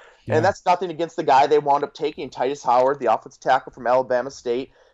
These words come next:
Speaker 2: He was gonna be a top fifty pick, so not a gigantic reach at twenty-three. And, uh, you know, five years from now, he has a chance to be the best blocker to come out of this class. He has that type of talent and upside, but he's raw.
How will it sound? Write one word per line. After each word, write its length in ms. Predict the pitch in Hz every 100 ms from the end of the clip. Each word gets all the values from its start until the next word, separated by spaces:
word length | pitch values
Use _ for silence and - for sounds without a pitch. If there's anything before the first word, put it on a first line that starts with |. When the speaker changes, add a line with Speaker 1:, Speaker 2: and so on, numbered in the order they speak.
| _
Speaker 2:
He 160 | 202
was 160 | 233 180
gonna 200 | 180 190
be 220 | 151 170
a 40 |
top 300 | 185 160 -
fifty 240 | - 160 190
pick, 300 | - 139 135
so 100 | 151
not 260 | 147 170
a 40 | 185
gigantic 720 | 135 143 123 123 131 139 170
reach 300 | 117 123 127
at 120 | 131
twenty-three. 680 | - 143 135 131 139 135 175
And, 300 | - 131 131 - - - -
uh, 80 | -
you 80 | -
know, 80 | 185
five 320 | 214 202 214
years 160 | 214 226
from 120 | 220
now, 240 | 220 - -
he 140 | 160 202
has 120 | 208
a 60 | 185
chance 240 | 208 202
to 40 |
be 60 | 208
the 80 | 196
best 260 | 185 190
blocker 320 | 180 175 170 175
to 60 |
come 100 | 185
out 100 | 185
of 40 | 180
this 140 | 131
class. 280 | 117 95 -
He 80 | 180
has 120 | 151
that 200 | 139 156
type 140 | 156
of 80 | 143
talent 300 | - 139 135
and 80 | -
upside, 420 | - - 101 78 _ _ _
but 80 | 113
he's 160 | 135 117
raw. 320 | 127 156